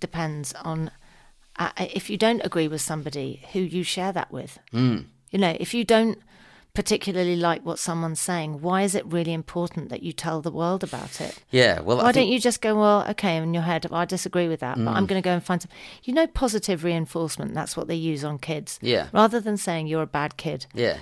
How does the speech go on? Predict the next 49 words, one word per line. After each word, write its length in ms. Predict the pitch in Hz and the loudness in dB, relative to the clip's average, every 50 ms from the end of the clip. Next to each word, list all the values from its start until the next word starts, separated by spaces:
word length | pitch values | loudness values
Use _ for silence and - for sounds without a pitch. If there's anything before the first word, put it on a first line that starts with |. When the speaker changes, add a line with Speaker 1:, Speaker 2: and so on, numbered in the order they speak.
| - - | -8 -4
Speaker 1:
and 380 | - 165 156 151 147 - - - | -2 -2 0 -2 -4 -8 -10 -10
"You've 180 | - 175 185 180 | -6 -4 -4 0
done 200 | - 185 170 160 | 2 2 0 0
something 340 | - 175 170 - 160 160 - | 0 -4 -6 -6 -6 -8 -6
terrible 320 | - 160 151 151 151 151 | -4 -4 -4 -4 -2 -4
and 100 | 156 156 | -4 -4
I'm 80 | 151 151 | -4 -4
gonna 140 | - 151 147 | -6 -8 -8
punish 400 | - - 190 185 185 175 - - | -6 -4 -2 0 0 -2 -2 -6
you 80 | - | -8
for 140 | - - 120 | -8 -4 -2
Speaker 2:
Mm. 80 | - - 123 123 | -2 -2 -2 -4
Speaker 1:
it." 160 | - - - _ - - - - - - _ - - | -6 -12 -16 _ -20 -20 -20 -20 -20 -20 _ -2 2
Um, 280 | 185 180 180 180 160 | 4 4 4 2 2
rather 240 | 156 196 214 202 208 | 2 2 2 2 0
than 280 | 175 196 185 180 170 165 269 | 0 0 2 2 0 0 -2
noticing 760 | 175 175 185 185 185 185 - 170 - - 165 151 147 147 | 0 2 2 2 2 0 -2 -6 -6 -6 -6 -6 -6 -6
that 160 | 139 - - - | -8 -8 -6 -4
they 100 | 165 160 | -4 -4
did 200 | - 160 147 - | -4 -4 -6 -4
something 320 | - 170 156 - 165 160 | -4 -6 -4 -4 -4 -4
badly, 420 | - 170 170 165 160 147 139 135 | -2 0 0 0 0 -2 -4 -8
you 220 | - - - 165 170 | -6 -4 -2 -2 -2
Speaker 2:
Mm. 20 | |
Speaker 1:
say, 380 | - - 185 170 165 165 165 160 - - - - _ | -2 0 0 2 2 0 0 -4 -8 -18 -20 -14 _
"You 100 | - 190 | -2 0
know, 120 | 220 240 | 2 2
this 180 | 240 240 - - | 2 0 -2 -2
morning 300 | 202 202 196 180 156 143 | 0 0 0 0 -2 -4
when 120 | 143 147 | -4 -4
you 120 | 147 151 151 | -4 -4 -2
made 200 | 156 156 151 - | -2 -4 -4 -4
that 180 | - - - - | -6 -6 -8 -8
piece 240 | - 151 147 - - | -12 -10 -10 -10 -12
of 100 | - - | -10 -8
toast, 400 | - 175 151 - - - - - - | -6 -6 -4 -6 -6 -10 -12 -12 -8
I 80 | - 165 | -4 -2
love 300 | 160 151 160 160 151 147 | 0 0 0 -2 -2 -4
the 100 | - 143 | -6 -4
way 100 | 151 151 | -2 -2
you 140 | 147 143 143 | -4 -4 -6
toasted 480 | - - 165 151 135 - - - 143 | -8 -8 -8 -8 -8 -8 -10 -10 -8
it. 120 | 139 - - | -8 -10 -8
You 120 | - 170 | -10 -8
got 220 | 151 - 165 185 185 | -4 -4 -4 -2 -2
it 60 | 175 | -4
Speaker 2:
Mm. 100 | 175 - - | -6 -6 -6
Speaker 1:
absolutely 560 | 175 175 - - - 175 175 160 - - 160 | -6 -6 -4 -4 -4 -2 -2 -2 -2 -4 -8
perfect." 680 | - - 170 165 160 - - - - - - - - | -8 -6 -4 -4 -4 -4 -4 -4 -6 -6 -6 -14 -20